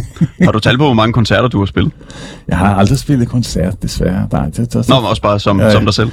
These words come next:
Speaker 1: Nej, det har jeg ikke, men jeg har jo spillet halvtreds hundrede gange om året i tres år, så kan du selv prøve at gætte eller lægge sammen. Det var meget mærkeligt med coronaen her.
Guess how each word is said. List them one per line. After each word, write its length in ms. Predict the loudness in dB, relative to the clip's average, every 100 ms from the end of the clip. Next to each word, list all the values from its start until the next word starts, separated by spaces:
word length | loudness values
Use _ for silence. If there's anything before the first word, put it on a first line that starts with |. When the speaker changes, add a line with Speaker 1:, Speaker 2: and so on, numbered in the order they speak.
| -8 -8
Speaker 1:
Nej, 200 | -4 -4
det 140 | -4 -4
har 200 | -4 -4
jeg 180 | -6
ikke, 120 | -6 -6
men 120 | -4
jeg 100 | -2
har 200 | 0 0
jo 100 | -2
spillet 300 | -2 0 2
halvtreds 340 | 0 0 -2
hundrede 260 | 0 0 2
gange 260 | 0 0
om 100 | -2
året 240 | -2 -2 -4
i 20 |
tres 320 | -2 -2 -2
år, 140 | -6 -10
så 120 | -10
kan 100 | -10
du 140 | -10
selv 200 | -8 -8
prøve 600 | -8 -6 -4 -4 -4 -4
at 100 | -6
gætte 240 | -6 -6 -6
eller 140 | -6 -6 -4
lægge 140 | -6 -4
sammen. 280 | -6 -6 -12 -18 -20 -20 -20 -20 -4
Det 80 | 2
var 100 | 4
meget 220 | 6 6
mærkeligt 300 | 6 4 2
med 80 | -2
coronaen 680 | -2 -4 -2 2 2 2 0
her. 180 | -2